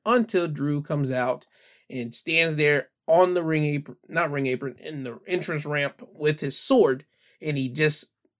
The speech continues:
points at both members of, he points at both Moss and Corbin. Corbin tells Moss to go out there and handle this.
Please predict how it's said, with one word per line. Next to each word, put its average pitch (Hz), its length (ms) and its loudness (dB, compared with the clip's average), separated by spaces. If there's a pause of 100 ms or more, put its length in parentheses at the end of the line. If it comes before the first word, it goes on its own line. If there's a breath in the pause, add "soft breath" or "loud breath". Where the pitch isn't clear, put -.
(140)
points 196 380 2
at 143 280 0
both 165 300 0
members 147 600 0 (1080)
of, 139 400 -2
he 190 100 -4
points 185 300 4
at 156 100 2
both 156 240 4
Moss 147 480 2
and 151 460 -2
Corbin. 156 400 2 (960 loud breath)
Corbin 185 340 4
tells 170 240 4
Moss 160 280 2
to 160 60 -2
go 156 140 4
out 151 160 4
there 143 140 0
and 139 100 -2
handle 185 240 4
this. 185 300 2